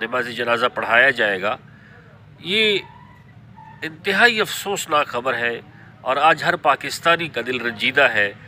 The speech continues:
आप एक अजीम एटमी साइंसदान होने के साथ साथ आपने पाकिस्तान के ऊपर जो एहसान किया, वो आने वाली नस्लें नहीं भूलेंगी।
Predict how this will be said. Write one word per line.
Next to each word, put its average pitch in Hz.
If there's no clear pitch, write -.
आप 147
एक 135
अजीम 147
एटमी 160
साइंसदान 139
होने 143
के 123
साथ 139
साथ 123
आपने 127
पाकिस्तान 175
के 156
ऊपर 143
जो 123
एहसान 143
किया, 120
वो 175
आने 180
वाली 147
नस्लें 147
नहीं 135
भूलेंगी। 104